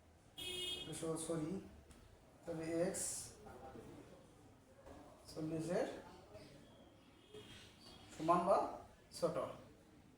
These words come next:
তাহলে এটা হচ্ছে নিম্নের আনসার। ঠিক আছে, দেখো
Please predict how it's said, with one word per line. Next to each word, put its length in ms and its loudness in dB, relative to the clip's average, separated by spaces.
তাহলে 240 0
এটা 160 4
হচ্ছে 240 2
নিম্নের 320 4
আনসার। 280 -8
ঠিক 140 2
আছে, 140 8
দেখো 160 12